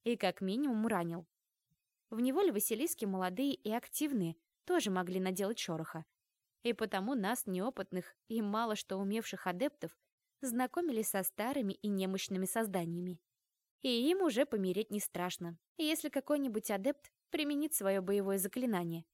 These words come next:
и сами адепты останутся живы-здоровы. Мы знали об этом от того же Аргашаса. И потому заходили в помещение без особого волнения.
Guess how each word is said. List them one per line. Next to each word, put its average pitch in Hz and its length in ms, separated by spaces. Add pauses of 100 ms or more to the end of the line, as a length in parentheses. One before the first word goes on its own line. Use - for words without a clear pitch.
(120)
и 233 120
сами 208 340
адепты 185 420
останутся 190 480
живы-здоровы. 190 680 (540)
Мы 392 180
знали 285 280
об 202 220
этом 208 260
от 190 140
того 190 240
же 190 120
Аргашаса. 180 720 (1200)
И 277 120
потому 294 360
заходили 220 440
в 220 100
помещение 196 520
без 180 180
особого 190 440
волнения. 180 600